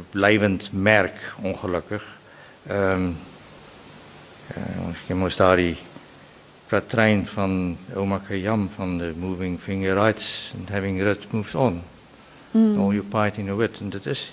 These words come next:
Speaker 1: is helaas zo. En, eh, dat is ook een van die dingen wat in die boek naar voren komt. Ehm, daar gebeurt dingen in de mensen leven soms wat je zo bitter graag zou willen oordoen of dat je het iets anders kon doen, maar je kan niet.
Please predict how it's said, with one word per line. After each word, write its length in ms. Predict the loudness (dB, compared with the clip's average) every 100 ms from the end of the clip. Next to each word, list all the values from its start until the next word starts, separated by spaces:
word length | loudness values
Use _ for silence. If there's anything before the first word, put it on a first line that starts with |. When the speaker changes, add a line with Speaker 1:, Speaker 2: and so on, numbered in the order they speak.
| -14
Speaker 1:
is 220 | -10 -8
helaas 440 | -6 -2 -2 -2 -4
zo. 160 | -4
En, 220 | -2 -4 -10 -16 -18 -16 -16 -18 -12
eh, 60 | -6 -2 -2
dat 100 | -2 -2
is 60 |
ook 120 | -2
een 180 | 0 0
van 160 | 2 0
die 100 | 2
dingen 200 | 2 4
wat 180 | 2 2
in 60 | -2
die 80 | -2
boek 240 | -4 -2
naar 120 | -4
voren 280 | -4 -4 -4 -4
komt. 180 | -6 -8 -10 -18 -18 -18 -18 -18 -18 -12 -2
Ehm, 360 | 0 2 2 -2 -6 -6
daar 260 | 2 2 2
gebeurt 360 | -2 0 2
dingen 160 | 2 0
in 60 |
de 60 | 0
mensen 360 | -2 -4 -4 -2
leven 300 | -2 -2 -4
soms 280 | -4 -4
wat 220 | -2 -4 -4
je 120 | -6
zo 200 | -4 -4
bitter 280 | 0 0 -2
graag 400 | -4 0 2 0
zou 180 | -2 0
willen 160 | 0 0
oordoen 340 | 2 2 2 0
of 120 | -2
dat 220 | -8 -8
je 60 | -10
het 100 | -10
iets 220 | -12 -6
anders 300 | -2 -2 -2
kon 160 | -4 -6
doen, 200 | -4 -4
maar 120 | -2
je 100 | -2
kan 260 | -2 0
niet. 80 | 0